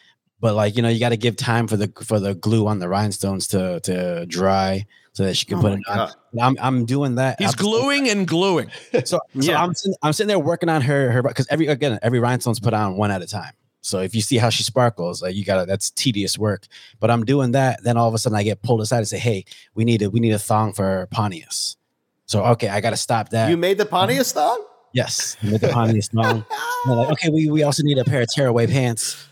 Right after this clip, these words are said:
Speaker 1: for Pontius." So they brought us some sweatpants, and we had one of the other ladies put together a pair of tearaway Adidas pants for Pontius. So we're trying to do the gear stuff, but then that's the stuff that's needed for the show, and that's priority.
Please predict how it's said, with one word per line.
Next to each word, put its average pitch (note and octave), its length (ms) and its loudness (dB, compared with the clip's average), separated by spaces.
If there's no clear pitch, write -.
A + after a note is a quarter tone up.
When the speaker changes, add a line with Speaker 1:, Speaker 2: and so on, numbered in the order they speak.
Speaker 1:
for G#2+ 100 2
Pontius." G#2+ 440 2
So G2+ 300 0
they G2+ 140 0
brought G#2+ 240 2
us G2+ 140 0
some F#2+ 320 0
sweatpants, G2+ 580 0
and F#2+ 100 -6
we F#2+ 160 -4
had G2+ 220 0
one G2+ 160 0
of F#2+ 40 -2
the F#2+ 120 2
other G2 120 2
ladies F2+ 480 -2
put - 120 2
together G2 300 2
a F2+ 40 2
pair G#2 200 4
of F2+ 60 0
tearaway F#2 640 2
Adidas F2+ 360 0
pants E2 280 -2
for D#2 400 -2
Pontius. - 400 -8
So F2+ 220 0
we're A#2 100 4
trying C3 220 2
to A#2+ 80 4
do A#2 160 2
the G2+ 100 0
gear A2+ 240 2
stuff, A#2 300 0
but G2+ 80 0
then F#2+ 180 2
that's G2+ 300 2
the - 80 -8
stuff G#2+ 260 0
that's F#2 200 -4
needed F#2+ 340 0
for F#2+ 200 0
the E2+ 80 -2
show, G2 240 2
and F2 120 -6
that's F2+ 160 -4
priority. G#2+ 640 -2